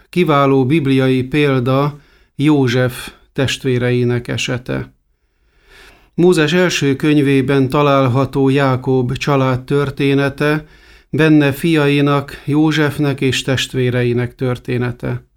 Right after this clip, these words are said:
József testvéreinek az volt a szándéka, elhatározása, terve, törekvése,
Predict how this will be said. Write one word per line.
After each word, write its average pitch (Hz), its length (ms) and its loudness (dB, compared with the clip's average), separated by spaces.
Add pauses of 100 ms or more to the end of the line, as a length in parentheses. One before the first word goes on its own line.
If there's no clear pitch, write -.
(1000)
József 180 380 2
testvéreinek 147 880 0
az 165 200 0
volt 156 300 0
a 147 80 -2
szándéka, 131 1000 0 (640)
elhatározása, 131 1400 0
terve, 131 800 0
törekvése, 135 1040 -2